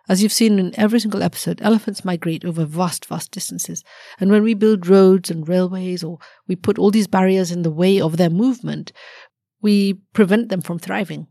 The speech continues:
and we cause the conflicts that we keep seeing. So elephants are not safe anywhere. In Namibia, for example, there are only one hundred and fifty desert elephants remaining. So they are in dire straits. That whole subtype of elephants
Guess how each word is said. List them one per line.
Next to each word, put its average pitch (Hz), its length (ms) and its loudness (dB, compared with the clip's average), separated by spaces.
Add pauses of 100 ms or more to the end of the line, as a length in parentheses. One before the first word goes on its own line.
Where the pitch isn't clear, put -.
and 220 200 2
we 190 80 -4
cause 220 480 -4
the 175 80 -4
conflicts - 560 -12 (240)
that 170 100 -12
we 160 100 -12
keep - 200 -16
seeing. - 340 -16
So 202 300 -2
elephants 220 600 0 (260)
are 185 100 -2
not 185 180 -6
safe - 340 -8
anywhere. 165 400 -4
In 180 180 -4 (420)
Namibia, 190 360 4
for - 100 -8
example, 170 460 -6
there 175 140 -2
are - 60 -2
only 180 200 2
one 196 180 -2
hundred 175 280 -2
and 160 120 -4
fifty - 360 -8
desert 170 320 -4
elephants 165 400 -4
remaining. 165 360 -6 (120)
So 190 200 2
they 180 140 8
are 175 160 4
in 175 380 -2
dire 190 260 2
straits. - 420 -6
That - 440 -4
whole 196 480 4
subtype 196 760 -2
of 165 80 0
elephants 180 580 -2